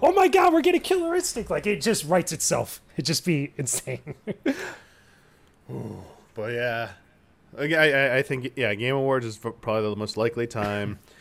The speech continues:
Speaker 2: And one more, la-,
Speaker 1: Yeah.
Speaker 2: one last hurrah. And, uh, Sakurai, you have definitely earned your, your long-deserved vacation break, whatever you wanna do after this. Uh, let the man do <laughs> what he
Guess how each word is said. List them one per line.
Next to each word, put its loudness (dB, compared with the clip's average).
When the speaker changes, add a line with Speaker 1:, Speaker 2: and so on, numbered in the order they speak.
Speaker 2:
And -6
one -6
more, 2
la-, 0
Speaker 1:
Yeah. -2
Speaker 2:
one -2
last 0
hurrah. 0
And, -6
uh, -4
Sakurai, -4
you -4
have -8
definitely -10
earned -8
your, -6
your -4
long-deserved -6
vacation -6
break, 0
whatever -4
you -6
wanna -6
do -4
after -2
this. -6
Uh, -4
let -6
the -6
man -6
do -6
<laughs> -10
what -10
he -14